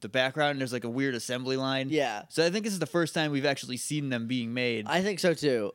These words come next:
Speaker 1: He's like, "I'm wasting all this material on these things that just get wrecked by the Power
Speaker 2: Yeah,
Speaker 1: Rangers."
Speaker 2: and, and Clank's like, "Oh, well, we got a plan for that. We're gonna make a, a,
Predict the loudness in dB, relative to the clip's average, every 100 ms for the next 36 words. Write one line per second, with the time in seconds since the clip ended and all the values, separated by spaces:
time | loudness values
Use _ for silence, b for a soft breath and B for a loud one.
0 | _ -6 -2 2 2 4 4 4 2 2
1 | 2 2 0 -2 2 2 2 2 2 0
2 | 0 -2 -2 0 0 0 0 0 2 4
3 | 2 2 0 0 0 0 0 0 -2 -2
4 | -4 -4 -4 -6 -8 -12 _ -8 -2 -2
5 | 0 -2 2 0 0 -2 -2 0 -2 -4
6 | -6 -6 -6 -10 -12 -14 -18 _ _ -8
7 | -6 -6 -6 -8 -14 -18 -12